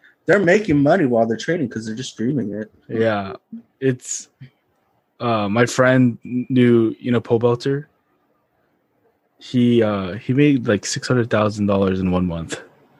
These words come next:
Speaker 2: So, off of his contract and him streaming and sponsorships and everything.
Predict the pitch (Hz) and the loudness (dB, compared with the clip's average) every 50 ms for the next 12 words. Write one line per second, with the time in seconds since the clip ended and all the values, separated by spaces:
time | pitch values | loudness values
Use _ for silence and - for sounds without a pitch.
0 | _ _ _ _ _ _ _ _ _ _ _ _ _ _ _ - - - - 95 | _ _ _ _ _ _ _ _ _ _ _ _ _ _ _ -8 -2 0 2 2
1 | 90 87 82 - - - _ _ _ _ _ _ _ _ _ _ _ _ _ _ | 0 -2 -6 -8 -12 -16 _ _ _ _ _ _ _ _ _ _ _ _ _ _
2 | - 113 110 - 120 113 107 101 104 - - - - _ _ _ _ _ - - | 0 0 2 4 2 2 2 0 -4 -8 -14 -20 -20 _ _ _ _ _ -2 0
3 | 131 120 - - - 131 127 123 - 151 139 139 139 135 - - - 117 113 110 | 2 2 2 2 2 2 2 2 2 4 4 4 2 0 -2 -2 0 0 2 2
4 | 110 117 113 107 101 - - - 120 113 110 113 113 117 113 113 120 - - 104 | 2 2 0 0 0 -2 -2 0 0 2 2 0 0 0 -2 -4 -6 -8 -8 -6
5 | 104 - - - 110 107 104 - - 110 - - 110 104 - - 107 104 104 110 | -6 -6 -4 -4 -4 -4 -4 -4 -6 -6 -2 -2 -2 -4 -4 -6 -6 -4 -4 -4
6 | 117 110 - 123 127 135 | -6 -4 -4 -4 -6 -6